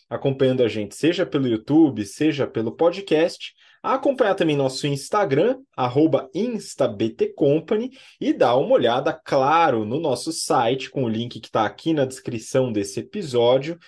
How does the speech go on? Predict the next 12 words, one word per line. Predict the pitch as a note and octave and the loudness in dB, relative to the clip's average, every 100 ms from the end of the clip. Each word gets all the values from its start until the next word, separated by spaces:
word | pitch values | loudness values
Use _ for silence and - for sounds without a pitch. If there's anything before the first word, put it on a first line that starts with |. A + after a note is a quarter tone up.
| - _ _ | -20 _ _
porque | B3+ A3+ | 0 0
a | |
gente | D3+ C#3+ | 0 -2
tá | - D#3 | 0 0
com | E3+ G3+ | 0 -4
uma | F#3 | -4
série | - D3 D#3 G3 | -2 0 2 0
de | A3 | -6
cursos | - C#3 C3 C3 G#3 - _ _ | -6 -2 -2 -4 -10 -12 _ _
com | - E3+ C3 | 2 4 4
inscrições | C3 - F#3 - E3 E3 | 0 -4 -4 0 0 2
abertas. | G3 F#3 A2+ - - | 0 2 2 2 -10